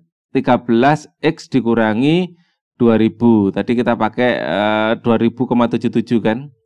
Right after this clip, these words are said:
datanya. Saat X-nya dua ribu, Y-nya tujuh puluh tujuh, sudah benar. Tiga belas, ini tiga belas, tiga belas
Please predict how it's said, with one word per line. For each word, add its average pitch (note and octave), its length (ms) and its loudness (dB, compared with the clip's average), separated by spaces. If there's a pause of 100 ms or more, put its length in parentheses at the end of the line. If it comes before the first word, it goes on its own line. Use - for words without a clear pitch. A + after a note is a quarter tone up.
datanya. G2 800 -4
Saat - 320 -6
X-nya A2 240 -4
dua G#2+ 160 -2
ribu, G#2 320 -2
Y-nya A#2 480 0 (320)
tujuh A#2 240 -4
puluh A2 240 -2
tujuh, A2+ 240 -2
sudah A#2+ 160 -4
benar. D3 480 0 (1800)
Tiga A#2+ 240 2
belas, C3+ 560 2 (320)
ini B2 160 0
tiga A#2+ 240 0
belas, A#2+ 400 0
tiga A#2 160 -2
belas A2+ 160 0